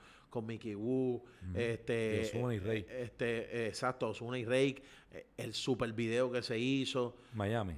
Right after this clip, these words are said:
Speaker 1: Como, como, como Mickey, adicional a que se pegó en la calle, también pasa a ser un... Se empieza a comercializar su
Speaker 2: Hacho, pa'
Speaker 1: música.
Speaker 2: mí, Mickey Wu pa' mí es uno de los más duros. Eh, siempre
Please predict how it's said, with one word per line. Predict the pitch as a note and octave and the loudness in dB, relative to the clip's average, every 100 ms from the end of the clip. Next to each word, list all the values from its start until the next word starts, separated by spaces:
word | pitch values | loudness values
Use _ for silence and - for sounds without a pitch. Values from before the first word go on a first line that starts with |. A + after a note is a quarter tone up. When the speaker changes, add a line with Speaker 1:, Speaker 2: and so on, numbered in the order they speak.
| C2+ | -6
Speaker 1:
Como, | - B2 B2+ B2+ A#2+ | -4 0 2 2 0
como, | - A#2+ B2 C3 B2 - - | -2 0 2 2 0 -4 -4
como | B2+ C3 C#3+ | 0 2 2
Mickey, | D3 D3 D#3 D3 - - _ _ | 0 2 0 0 -6 -20 _ _
adicional | B2 B2 A2 A#2+ C#3 | 0 0 0 2 4
a | |
que | C#3 | 2
se | C3 C3 | 0 0
pegó | A#2+ B2+ | 2 2
en | |
la | C3 | 2
calle, | B2 C#3 | 4 4
también | B2+ A#2 A#2+ C3 | 4 2 0 -2
pasa | - B2 B2+ B2 | 2 2 2 -2
a | A2+ | 0
ser | B2 C#3 B2+ - - - - - | 0 0 -2 -8 -20 -20 -20 -14
un... | - C3 - - - _ _ _ _ _ | -8 -8 -10 -18 -20 _ _ _ _ _
Se | - B2+ | -8 -4
empieza | B2 C3 | -2 2
a | C#3+ | 2
comercializar | D#3 C#3 C#3 B2 A2+ B2 | 2 2 4 2 2 2
su | D3 | 2
Speaker 2:
Hacho, | C#3 | 2
pa' | D3 | 4
Speaker 1:
música. | G2 G2+ C3 | 4 6 4
Speaker 2:
mí, | A2+ G#2+ | 2 -2
Mickey | F#2+ F#2 | -4 -2
Wu | F#2+ | 0
pa' | G#2+ A2+ | 0 0
mí | A2 | 0
es | |
uno | A2 | -2
de | G#2 | -2
los | G2 | -4
más | F2+ D2 | -6 -6
duros. | F#2 G2 - - _ _ _ _ | -6 -6 -10 -18 _ _ _ _
Eh, | B2 E3 - - | 0 0 0 -6
siempre | - A#2+ C3 | -6 -2 2